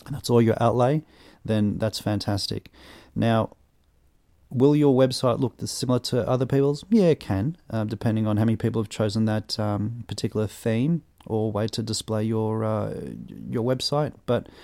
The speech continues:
just remember, what you need to do is just get your content out there, your information out there. And it's important that you post on a regular basis. So putting a portfolio page, you know, creating blog posts for all your different sessions. It's mandatory that you have an about page with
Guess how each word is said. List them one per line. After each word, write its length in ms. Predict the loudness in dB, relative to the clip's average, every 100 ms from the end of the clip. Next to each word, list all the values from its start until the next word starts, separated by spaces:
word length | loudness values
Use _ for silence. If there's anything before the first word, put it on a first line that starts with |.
| -6
just 200 | 0 2
remember, 280 | 6 6 6
what 240 | 4 2 2
you 60 |
need 160 | 0 0
to 80 | 0
do 100 | 0
is 100 | 0
just 200 | -2 -2
get 240 | -4 -4
your 100 | -6
content 460 | -4 -2 -2 0 0
out 160 | -2
there, 100 | -4
your 140 | -2 -4
information 480 | -2 -4 -4 -2
out 160 | -4 -4
there. 180 | -4 -4
And 160 | -2
it's 140 | -2 -2
important 420 | -2 0 0 0
that 240 | -2 -2 -6 -20 -20 -20 -20 _
you 260 | 0 2 2
post 720 | 0 -2 0 0 -4 -14 -16 _ _ _ _ -2
on 100 | 0
a 60 |
regular 300 | 2 2 2
basis. 420 | 0 0 -2 -6 -8
So 120 | -8
putting 400 | -4 0 0 -2 _ -20 -12
a 80 | -10
portfolio 680 | -2 -2 0 0 0 0 -4
page, 540 | -6 -8 -6 -10 -10
you 120 | -4 -2
know, 160 | -2
creating 600 | -6 -6 -2 -2 -2 -2 -4
blog 380 | -2 0 0 -2
posts 440 | -2 -2 -4 -10
for 280 | -8 -4 -2
all 100 | -2
your 140 | -2
different 320 | -4 -6 -4
sessions. 580 | -2 -2 -4 -6 -6 -8 -6
It's 260 | -6 0
mandatory 460 | 2 4 2 2 0
that 80 | 0
you 100 | -4
have 240 | -4 0
an 100 | 2
about 300 | 2 2 0
page 480 | -4 -6 -6 -8 -6
with 400 | 0 0 -2